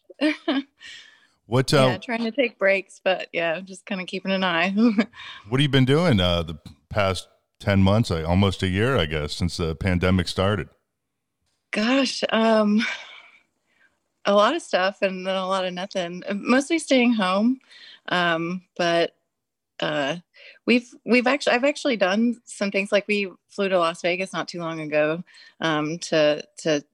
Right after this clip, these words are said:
Speaker 1: do kind of, like, a live stream show, um, but been doing a lot of reading and, um, did a lot of, like, deep cleaning of the house, <laughs> things like that.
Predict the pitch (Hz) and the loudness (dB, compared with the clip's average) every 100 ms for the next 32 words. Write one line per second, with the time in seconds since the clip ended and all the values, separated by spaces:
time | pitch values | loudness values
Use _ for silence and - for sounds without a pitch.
0 | _ - 165 160 139 165 151 147 147 143 | _ -4 -2 -2 -4 -4 -2 0 0 0
1 | 131 151 - 165 147 147 165 - - - | 0 -2 -4 -4 -2 -2 -6 -10 -20 -20
2 | - - - - 175 160 156 156 175 - | -20 -16 -10 0 2 4 2 0 -6 -14
3 | - 151 147 139 147 156 - - 156 143 | -4 -2 -2 -2 -4 -6 -8 -2 2 2
4 | - 180 180 185 180 170 165 156 190 226 | 2 0 2 2 4 4 2 2 4 6
5 | 220 220 208 202 196 160 160 156 165 - | 6 6 4 2 0 0 -2 -4 -8 -14
6 | - - - _ 151 160 147 147 151 160 | -16 -18 -20 _ -2 0 0 -2 -6 -8
7 | _ _ - 180 170 160 156 151 151 143 | _ _ -2 2 4 4 4 2 2 0
8 | - - 165 190 196 - 220 196 185 175 | -4 -16 -6 -4 -4 -2 0 0 -2 -2
9 | 170 190 180 175 180 - 220 - 440 762 | 0 0 0 0 -4 -4 -4 0 0 2
10 | 370 - - 311 - - - - - 247 | 2 2 0 -2 -4 -10 -8 -10 -4 0
11 | 247 214 190 175 170 | 2 0 -2 -4 -6